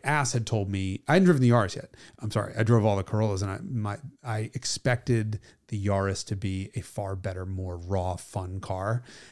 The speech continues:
And actually, I had to fix all of that because the, the Corolla is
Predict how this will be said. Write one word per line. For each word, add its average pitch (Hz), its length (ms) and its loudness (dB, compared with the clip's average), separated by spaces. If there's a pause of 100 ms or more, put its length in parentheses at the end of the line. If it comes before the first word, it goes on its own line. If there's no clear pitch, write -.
(120)
And 104 120 -4
actually, 120 580 -6
I 98 100 -10
had 98 200 -6
to - 100 -10
fix - 300 -12
all - 140 -10
of 120 80 -10
that 160 300 -14
because 101 360 0
the, 92 500 -2
the 117 80 -4
Corolla 107 480 2
is 104 340 2